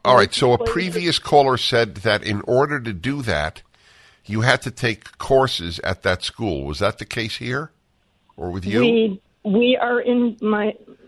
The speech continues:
Speaker 2: you are enrolled in the school district, but you are homeschooled.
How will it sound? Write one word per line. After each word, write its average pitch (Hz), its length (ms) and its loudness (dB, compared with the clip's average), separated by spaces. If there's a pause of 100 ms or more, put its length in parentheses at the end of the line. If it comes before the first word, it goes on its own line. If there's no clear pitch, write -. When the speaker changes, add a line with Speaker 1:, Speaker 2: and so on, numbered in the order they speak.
(140)
Speaker 2:
you 226 300 2
are 220 200 0
enrolled 226 680 0 (400)
in 226 200 2
the 285 80 0
school 269 280 -2
district, 220 640 -2
but 185 140 -2
you 190 120 0
are 190 120 -2
homeschooled. 185 800 0